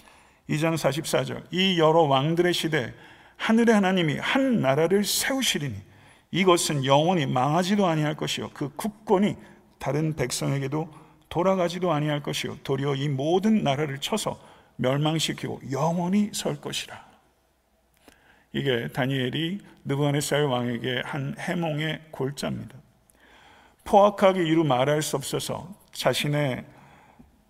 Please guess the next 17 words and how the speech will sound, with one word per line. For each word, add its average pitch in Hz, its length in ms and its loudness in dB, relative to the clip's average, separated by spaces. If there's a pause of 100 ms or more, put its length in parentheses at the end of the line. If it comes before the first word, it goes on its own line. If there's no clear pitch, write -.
(420)
부하들의, 143 640 2
신하들의 185 540 0
몸을 139 320 0
쪼개라고 208 540 0
했던 175 480 -2
느부갓네살 143 880 0
왕에게 131 720 -2
전해야 147 440 0
되는 147 400 -2 (600)
하나님의 190 640 2
계시는 139 640 0 (580)
느부갓네살이 190 920 4
세운 170 500 0
모든 233 540 0
것이 185 420 2
다 165 240 2
망가져 156 720 2